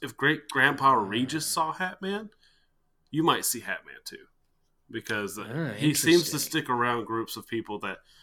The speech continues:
Speaker 1: know each other. Even the author of the book, now this is a grain of salt because we all know how, like, how it is interesting when there's money involved that people have
Speaker 2: Mm.
Speaker 1: these encounters.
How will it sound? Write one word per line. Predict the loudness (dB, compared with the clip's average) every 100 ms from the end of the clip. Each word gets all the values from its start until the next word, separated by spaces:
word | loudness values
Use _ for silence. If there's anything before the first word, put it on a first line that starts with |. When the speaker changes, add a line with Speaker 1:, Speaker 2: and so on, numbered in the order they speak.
| _ -6
Speaker 1:
know | 2 4 4
each | 2
other. | -4 -6 0
Even | 0 0 0
the | 6
author | 8 8 2
of | 0 -2
the |
book, | -2 -2 -2 -6
now | -4 -4
this | -4 -6
is | -6
a |
grain | -2 0 0
of | -2
salt | -4 0 0 0 -8
because | -16 -10
we | -6
all | -4 -4 -2
know | -2
how, | -2
like, | -2 -4 -8 _ _ -2
how | 0 2
it | 0 0
is | 2 0 -6 _ -20 -20 _ -2
interesting | 0 -2 0 2 2
when | 2
there's | 0 -2 -4 -12 _ _ _ _
money | 2 4 6 4
involved | 2 2 2 2 -2 -12 _ _
that | -4 -4 -4 -6
people | -6 -2 -2
have | -2 -4 -2
Speaker 2:
Mm. |
Speaker 1:
these | -4 -4
encounters. | -8 -4 -2 -2 -6 -10